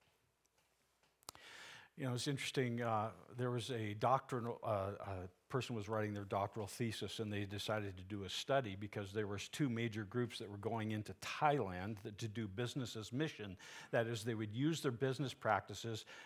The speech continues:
to help share Christ in the country. One of them had a very specific focus, and this one group, the first group,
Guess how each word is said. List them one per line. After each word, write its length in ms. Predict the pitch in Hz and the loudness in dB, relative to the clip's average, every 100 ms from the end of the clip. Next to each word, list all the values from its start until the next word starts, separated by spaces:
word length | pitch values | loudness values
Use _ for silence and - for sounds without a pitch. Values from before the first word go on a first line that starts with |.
| - | 0
to 100 | 131 | 2
help 420 | 104 117 110 107 - - - | 4 6 6 4 -2 -20 -8
share 340 | - - 113 | 0 4 4
Christ 440 | 107 160 151 131 - | 6 8 8 6 0
in 100 | 113 | 0
the 100 | 104 | 2
country. 480 | 156 147 - 107 82 - - - - - - | 4 4 2 -2 -4 -14 -20 -16 -14 -14 -6
One 320 | 123 156 226 | 4 6 6
of 100 | 185 | 6
them 240 | 107 107 | 4 2
had 260 | 113 139 131 | 4 6 8
a 60 | 117 | 6
very 460 | 107 147 180 220 | 6 8 8 6
specific 640 | - - 156 - 143 117 - | 2 0 0 2 0 -2 2
focus, 560 | 156 160 156 92 - | 4 4 2 -4 -2
and 160 | 113 117 | 0 4
this 200 | 180 143 | 4 4
one 300 | 139 185 226 | 6 6 6
group, 320 | 123 110 127 | 4 2 2
the 140 | 117 | 0
first 340 | - 175 214 - | 2 4 2 2
group, 260 | 113 104 | 0 0